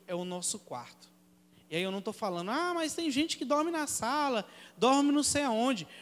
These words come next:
O lugar é o de menos, o importante é que tenha entrega.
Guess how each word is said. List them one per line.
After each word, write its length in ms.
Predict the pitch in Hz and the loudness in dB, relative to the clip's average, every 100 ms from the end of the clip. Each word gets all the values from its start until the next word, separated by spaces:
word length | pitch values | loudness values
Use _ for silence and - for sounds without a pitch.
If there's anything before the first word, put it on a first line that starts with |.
| - | -4
O 140 | 233 | 2
lugar 500 | 262 240 165 190 208 | 4 4 4 4 4
é 100 | 202 | 4
o 140 | 214 220 | 2 2
de 140 | 185 | -2
menos, 520 | 220 170 170 160 135 | 0 2 0 0 -2
o 120 | 165 185 | -2 -4
importante 560 | 180 180 - 214 202 | -4 -6 -4 -6 -4
é 20 | |
que 100 | 185 | -8
tenha 280 | 185 196 202 | -8 -6 -2
entrega. 640 | 226 - 147 139 131 123 | -4 -4 -6 -4 -6 -10